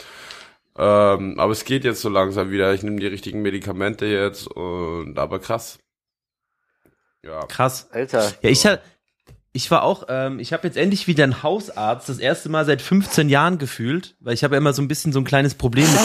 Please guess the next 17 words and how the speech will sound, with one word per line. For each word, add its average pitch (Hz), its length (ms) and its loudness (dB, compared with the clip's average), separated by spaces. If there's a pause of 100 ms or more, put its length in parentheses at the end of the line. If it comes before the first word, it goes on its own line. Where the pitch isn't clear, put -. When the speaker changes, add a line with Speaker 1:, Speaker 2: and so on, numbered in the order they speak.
Speaker 2:
Ärzten. 147 500 2 (200)
Speaker 3:
Mhm. 135 340 -6 (280)
Speaker 2:
Und 135 280 4
ich 127 140 -2
hatte 151 180 2
in 170 60 2
den 156 100 2
letzten 170 300 -2
zwei, 156 240 4
drei 139 300 -2
Wochen 180 300 0
immer 170 540 0
so, 156 320 0 (460)
so 127 160 0
im 127 140 2
Um-, 208 340 2
im 123 140 0